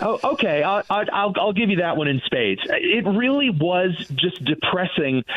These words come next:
to know that no matter what Republican was in office, McDaniel was just garbage at getting people elected.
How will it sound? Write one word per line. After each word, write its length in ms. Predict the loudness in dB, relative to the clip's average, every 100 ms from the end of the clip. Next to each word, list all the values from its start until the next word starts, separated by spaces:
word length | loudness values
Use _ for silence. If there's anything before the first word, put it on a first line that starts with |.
| -8 -4 -2
to 100 | 0
know 280 | 2 2
that 180 | 0 2
no 100 | 2
matter 280 | 2 2 2
what 180 | 2 0
Republican 560 | 0 0 0 0 0 0
was 140 | 0
in 80 | 0
office, 400 | 0 0 -2 -4 -8 -16 -6 -2
McDaniel 580 | 0 0 0 2 2
was 220 | 2 0 0
just 240 | -4 -4 -10 -6
garbage 520 | -2 0 0 0 0 -2
at 100 | -2
getting 300 | 0 0 0
people 420 | 0 0 0 0
elected. 640 | 0 0 -2 -2 -4 -6